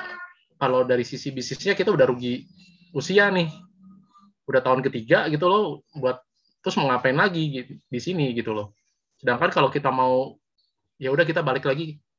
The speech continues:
kita mau kerja di tempat lain sebagai I T misalnya, atau kita bikin startup, itu udah kalah jauh lah sama, eh, generasi-generasi kayak Philip gitu loh. Mereka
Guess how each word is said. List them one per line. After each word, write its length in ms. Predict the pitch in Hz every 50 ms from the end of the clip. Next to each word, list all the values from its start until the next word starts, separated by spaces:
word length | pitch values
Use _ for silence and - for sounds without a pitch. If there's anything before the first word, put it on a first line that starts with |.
| _ _ _ _
kita 160 | 143 139 147
mau 320 | 147 147 139 135 131 135
kerja 320 | 131 - - 143 123 123 123
di 80 | 127
tempat 240 | 120 123 123 131 123
lain 140 | 131 139 143
sebagai 240 | - 120 123 117 123
I 160 | 131 131 147
T 160 | 160 262 247
misalnya, 400 | 196 165 147 139 131 151 170 170
atau 80 | - -
kita 160 | 143 156 151
bikin 240 | 151 135 127 131 123
startup, 320 | - 135 - - 175 - - _ _ _ _ - - _ _ _
itu 120 | _ - 220
udah 120 | 233 190 -
kalah 160 | 151 139 135 131
jauh 240 | 123 143 160 202
lah 160 | 202 165 135 -
sama, 480 | - 143 123 127 127 123 123 123 123 - - _ _ _ _ _ _ _ _ _
eh, 340 | 131 127 123 120 120 120 120 120
generasi-generasi 800 | 120 120 117 127 123 127 120 - 143 131 120 123 123 120 - 147
kayak 240 | 143 127 120 120 117
Philip 320 | 143 165 202 190 165 - _ _ _ _ _ _ _ _ _ _ _ _ _ _ _ _ _
gitu 160 | 131 117 135
loh. 120 | 123 120 120
Mereka 560 | 131 135 131 - 202 196 180 - - - -